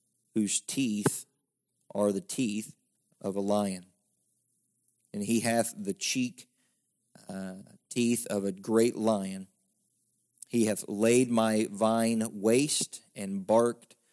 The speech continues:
my fig tree. He hath made it clean bare and cast it away. The branches thereof are made white. Lament like a virgin girded with sackcloth for the husband of her youth. The meat offering and the drink offering is cut off from the house of the Lord.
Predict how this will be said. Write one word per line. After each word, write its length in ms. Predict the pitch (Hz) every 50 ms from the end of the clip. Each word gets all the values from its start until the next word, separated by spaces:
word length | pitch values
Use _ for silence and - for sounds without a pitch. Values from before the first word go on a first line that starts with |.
| _ _ _ _
my 240 | - 104 104 104 101
fig 380 | - - - 113 104 104 101
tree. 400 | - - - 101 95 92 92 90
He 220 | 90 - 110 107 110
hath 200 | 107 98 - -
made 300 | 104 107 110 117 110 110
it 240 | 110 - _ _ -
clean 520 | - - 123 123 123 123 123 120 117 104
bare 360 | - 110 113 120 120 120 127
and 260 | - - 104 101 95
cast 420 | - - 110 107 104 101 - - -
it 80 | 98
away. 580 | 101 98 95 95 110 113 117 117 117 117 113 117 - - - - - - _ _
The 80 | - -
branches 880 | 92 - 104 104 110 113 117 120 113 - - 117 113 110 104 - - -
thereof 580 | - 107 107 107 107 107 107 107 107 98 - -
are 200 | - 98 101 98
made 380 | 101 101 101 101 101 101 98 - _ -
white. 580 | - 104 101 95 92 90 - _ - - - - _ _ _ _ _ _ _ _ _ _ _ _ _ _ - -
Lament 420 | 101 110 113 123 135 143 131 -
like 180 | 117 120 120 117
a 60 | 113
virgin 580 | 98 104 113 117 120 120 107 95 101 101 98
girded 320 | 95 95 110 113 113 110 104
with 160 | 104 104 101
sackcloth 840 | - - - 110 104 104 - - - 101 95 95 92 - - - - _ _ _ _ _ _ _ _ _ _ _ _ _ _ _ _ -
for 120 | - 101
the 100 | 101 98
husband 420 | - 107 107 101 95 98 104 98
of 100 | 98 92
her 140 | - - 101
youth. 520 | 101 95 98 104 101 95 92 92 - - -
The 100 | 98 101
meat 320 | 101 107 117 120 127 139 -
offering 600 | - 113 113 113 110 - - 117 117 113 113 -
and 100 | 104 101
the 80 | 101
drink 400 | 95 - - 104 110 113 110 - -
offering 500 | 110 107 107 107 - - 117 110 107 110
is 240 | - 101 98 - -
cut 220 | - - 117 107
off 180 | 107 104 104 101
from 180 | - - 107 101
the 100 | 104 92
house 280 | 104 104 104 98 -
of 100 | 104 92
the 60 | 98
Lord. 400 | 98 98 101 101 101 101 98 95